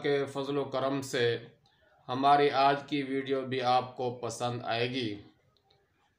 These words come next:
जैसा कि आपने पिछली वीडियोज़ में मुख्तलिफ आइटम देखे,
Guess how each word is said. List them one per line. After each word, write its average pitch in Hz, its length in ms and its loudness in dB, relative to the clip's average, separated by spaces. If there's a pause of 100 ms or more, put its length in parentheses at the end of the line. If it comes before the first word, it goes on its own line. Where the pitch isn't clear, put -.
(120)
जैसा 143 360 2
कि 156 120 0 (100)
आपने 151 480 6
पिछली 151 340 -2
वीडियोज़ 143 460 0
में 143 440 0
मुख्तलिफ 143 540 -2
आइटम 135 400 0
देखे, 127 680 -2